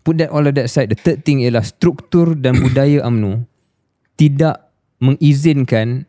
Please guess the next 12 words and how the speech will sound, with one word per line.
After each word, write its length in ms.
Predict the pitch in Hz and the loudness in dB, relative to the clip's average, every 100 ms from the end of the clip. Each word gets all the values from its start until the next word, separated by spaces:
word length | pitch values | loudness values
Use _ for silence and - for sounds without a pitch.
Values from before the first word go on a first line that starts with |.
| 135 | -2
memudahkan 880 | 131 143 139 151 131 - 110 117 135 _ _ _ - | 2 2 2 2 0 0 -2 -4 -8 _ _ _ 0
inovasi-inovasi 960 | 143 139 139 131 139 131 123 127 - | 2 2 0 0 -2 0 0 -2 0
taktikal 480 | 131 - - 131 131 | -2 -2 -4 -2 0
yang 160 | 117 113 | -2 -4
K 80 | 110 | -6
J 140 | 107 | -8
sebutkan 320 | 107 90 95 | -12 -14 -14
tadi. 160 | 80 82 _ _ _ _ _ _ _ _ | -14 -16 _ _ _ _ _ _ _ _
Uh, 240 | 123 110 104 | -6 -4 -4
bermakna, 720 | - 135 143 135 151 143 139 - _ 143 _ _ _ _ _ _ | -2 0 0 0 0 0 -2 -6 _ -20 _ _ _ _ _ _
kalau 320 | - 156 170 | -2 2 2
duduk 400 | 143 156 160 190 | 2 0 2 0